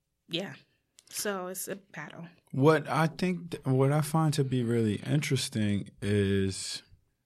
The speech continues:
Speaker 2: I'm thinking about this as you're describing it.
Speaker 1: Mm-hmm.
Speaker 2: Black woman in a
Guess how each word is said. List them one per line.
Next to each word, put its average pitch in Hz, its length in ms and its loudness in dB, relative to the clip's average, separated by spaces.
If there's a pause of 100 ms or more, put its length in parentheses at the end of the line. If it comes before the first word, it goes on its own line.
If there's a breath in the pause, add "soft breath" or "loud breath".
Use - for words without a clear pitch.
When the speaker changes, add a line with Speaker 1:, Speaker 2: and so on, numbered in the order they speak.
(540)
Speaker 2:
I'm 107 120 -2
thinking 147 320 0
about 104 220 2
this 95 140 -4
as 95 140 -4
you're 95 100 -8
describing 101 600 -2
it. - 120 -12 (200)
Speaker 1:
Mm-hmm. 170 220 -6 (840 loud breath)
Speaker 2:
Black 139 320 2
woman 117 320 2
in 98 140 2
a 95 140 -2